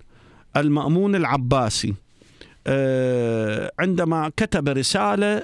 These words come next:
بعثها للعباسيين، عندما، آه، عزم على، آه، تولية الإمام الرضا بولاية العهد. هذه الولاية شنو أغراضها السياسية، شنو أبعادها،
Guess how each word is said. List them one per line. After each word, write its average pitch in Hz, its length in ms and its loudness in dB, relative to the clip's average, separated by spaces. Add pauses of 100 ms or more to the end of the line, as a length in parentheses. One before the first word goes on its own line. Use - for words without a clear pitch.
بعثها 202 600 0
للعباسيين، 107 920 0 (640)
عندما، 143 640 0 (100)
آه، 127 340 -2
عزم 180 340 0
على، 156 540 -2 (160)
آه، - 420 -4
تولية 117 460 0
الإمام 117 420 0
الرضا 117 480 -2
بولاية 127 640 0 (160)
العهد. 107 480 0 (640)
هذه 302 120 4
الولاية 262 540 2 (840)
شنو 202 260 -2
أغراضها 156 480 0
السياسية، 214 920 2
شنو 143 260 0
أبعادها، 202 800 0